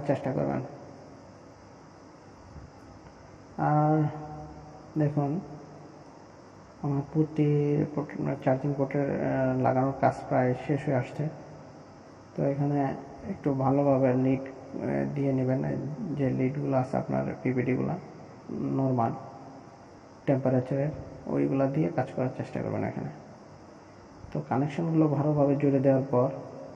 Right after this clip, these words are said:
আপনাকে যে কাজটি করতে হবে সেটা হচ্ছে একটি কটন বাটন নিতে পারেন কিংবা আপনার তুলো নিতে পারেন, নিয়ে এটা পরিষ্কার করে দেবেন ভালোভাবে,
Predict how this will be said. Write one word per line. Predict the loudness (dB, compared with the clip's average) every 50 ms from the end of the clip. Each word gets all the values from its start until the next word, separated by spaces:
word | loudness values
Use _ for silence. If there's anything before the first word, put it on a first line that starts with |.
| -18 -18 -18 -20 -20 -20 -20 -20 -20 -20 -20 -20 -20 -20 -20 -20 -20 -20 -20 -14 -10 -8
আপনাকে | -6 -2 -2 0 0 0 0 0
যে | 0 0
কাজটি | 0 0 -2 -2 -4 -6
করতে | -6 -6 -8 -6 -2 -2
হবে | 0 0 0 -2
সেটা | -4 -4 -2 -2 -2
হচ্ছে | -2 -2 -2 0 2 4 4 4 4 2 0 -4 -8 -12 -12 -14 -14 -10
একটি | -2 2 4 4 4 4 2 0 -4 -10 -12 -12 -14 -14 -16 -16 -16 -16 -16 -18 -18 -20 -20 -20 -20 -20 -20 -20 -20 -20 -20 -20 -2
কটন | 4 6 6 6 6 4 2 4
বাটন | 4 4 4 4 4
নিতে | 2 2 0 0 0
পারেন | 0 0 0 0 0 -2
কিংবা | -2 -2 -2 0 2 2 2
আপনার | 2 2 0 0 0 0 0 -2 -4 -4 -6 -6 -8 -10 -14 -16 -18 -18 -18 -20 -4 2
তুলো | 4 4 6 6 4
নিতে | 4 2 2 2 0
পারেন, | 0 0 0 0 0 -2 -2 -2
নিয়ে | 0 2 2 2 2 0 0
এটা | -2 -2 -2 -2 -4 -2 0 2
পরিষ্কার | 2 2 2 2 0 -2 -2
করে | -2 -2 -2
দেবেন | 0 -2 -2 -2 -2
ভালোভাবে, | -2 -2 -2 -2 0 -2 -2 -4